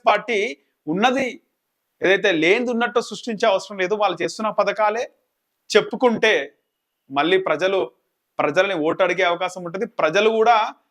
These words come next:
ఓటేసే అవకాశం ఉంటదని చెప్పేసి నా అభిప్రాయం. మీరేమనుకుంటున్నారు? నిజంగా ఆరు గ్యారెంటీలో నేను చెప్పే ఫ్రీ బస్ కానీ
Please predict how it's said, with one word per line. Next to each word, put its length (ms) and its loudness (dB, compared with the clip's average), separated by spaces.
ఓటేసే 380 4
అవకాశం 420 -2
ఉంటదని 280 -4
చెప్పేసి 260 -10
నా 200 2
అభిప్రాయం. 360 -4
మీరేమనుకుంటున్నారు? 720 -2
నిజంగా 400 0
ఆరు 180 2
గ్యారెంటీలో 480 0
నేను 240 -6
చెప్పే 200 -2
ఫ్రీ 160 -4
బస్ 240 0
కానీ 260 -2